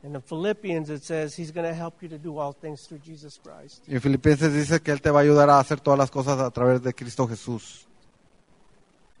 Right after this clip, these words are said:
Speaker 1: To end with the Silva story, he still got more to do.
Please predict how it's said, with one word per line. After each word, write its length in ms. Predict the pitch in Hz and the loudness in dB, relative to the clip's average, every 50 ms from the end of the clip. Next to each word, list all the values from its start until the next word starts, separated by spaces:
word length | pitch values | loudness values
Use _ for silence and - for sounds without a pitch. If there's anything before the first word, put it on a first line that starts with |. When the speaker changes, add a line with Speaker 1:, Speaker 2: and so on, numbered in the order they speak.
| _ _ _ _ - | _ _ _ _ -12
Speaker 1:
To 140 | - 196 190 | -8 -4 -4
end 180 | 202 240 262 220 | -2 -4 -4 -4
with 120 | 214 190 | -8 -8
the 80 | 175 170 | -8 -10
Silva 300 | - - 240 269 233 185 151 | -8 -6 -6 -6 -6 -6 -12
story, 520 | - - - 143 139 135 135 135 143 - _ _ _ | -12 -12 -12 -10 -10 -10 -10 -12 -14 -16 _ _ _
he 200 | 151 - 226 247 | -16 -10 -10 -10
still 180 | 240 - 285 240 | -10 -8 -12 -8
got 200 | 214 202 190 175 - - | -4 -4 -4 -4 -6 -10
more 220 | 196 185 180 175 160 | -8 -6 -6 -6 -6
to 140 | _ - 175 | _ -12 -16
do. 300 | 151 156 233 269 - - | -10 -8 -8 -8 -8 -12